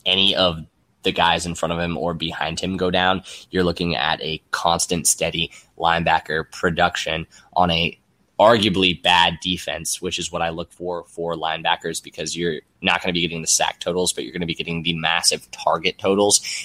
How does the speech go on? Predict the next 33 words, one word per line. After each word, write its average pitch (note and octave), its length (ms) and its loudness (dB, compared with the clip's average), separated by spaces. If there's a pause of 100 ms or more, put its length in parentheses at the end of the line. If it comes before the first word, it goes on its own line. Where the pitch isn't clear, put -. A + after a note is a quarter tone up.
if F2 220 -4
you F2 220 0
are D#2+ 420 0
a D2+ 320 0 (240)
athletic E2+ 560 0
linebacker E2 680 0
who's E2 140 -6
in D#2+ 120 -4
coverage, G#2 520 2
which E2 180 -6
means D#2 240 -6
you're D#2+ 60 -6
getting D#2 220 -4
a C#2+ 140 -8 (140)
shit - 320 -2
ton E2+ 160 0
of - 80 -2
tackles F#2+ 640 0
and D2+ 140 -6
something - 320 -4
that, - 100 -12 (140)
that - 180 2 (340)
is G2 160 2
just - 300 -2
basically F#2+ 420 2
the F2 140 0
baseline E2 720 0
for - 120 -4
any D#2+ 300 -4
I D2+ 140 0
D E2 160 -4
P - 160 -14
player E2 420 -6